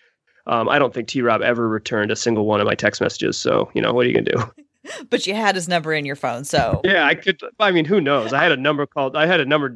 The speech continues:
Speaker 1: n-, labeled T-Rob. He never got me back. He gave me the phone number and never responded. So, you know.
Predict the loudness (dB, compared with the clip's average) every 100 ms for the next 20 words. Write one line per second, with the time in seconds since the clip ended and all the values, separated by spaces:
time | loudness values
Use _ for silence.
0 | -6 0 2 2 0 -2 -8 -6 -8 -10
1 | -10 -4 -2 0 0 0 2 0 0 0
2 | 0 2 2 2 2 2 2 2 0 -2
3 | -2 -2 -6 -4 -2 -2 -2 0 0 -2